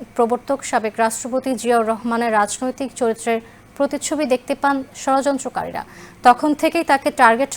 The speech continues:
করেন ফ্যাসিস্ট হাসিনা এবং সেই টার্গেট বাস্তবায়ন করেন দেশি বিদেশি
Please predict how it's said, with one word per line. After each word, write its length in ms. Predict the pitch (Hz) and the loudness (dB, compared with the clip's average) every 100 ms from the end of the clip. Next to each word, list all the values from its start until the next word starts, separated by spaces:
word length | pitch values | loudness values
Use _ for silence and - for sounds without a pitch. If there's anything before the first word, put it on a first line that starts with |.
| - | 0
করেন 220 | 254 262 254 | 2 2 0
ফ্যাসিস্ট 340 | 240 247 240 - | -2 -2 -6 -6
হাসিনা 340 | 226 220 262 285 262 | -4 -2 -2 -2 0
এবং 140 | 226 220 - | 0 -2 -2
সেই 160 | 240 226 233 | -4 0 2
টার্গেট 320 | 226 254 - - 220 | 2 0 -4 -8 -2
বাস্তবায়ন 400 | 214 - 277 277 254 | -2 0 -2 -2 0
করেন 200 | 262 214 208 - - - 247 | 0 0 -4 -16 -20 0 2
দেশি 200 | 247 311 277 | 2 0 -2
বিদেশি 300 | 277 - | -4 -6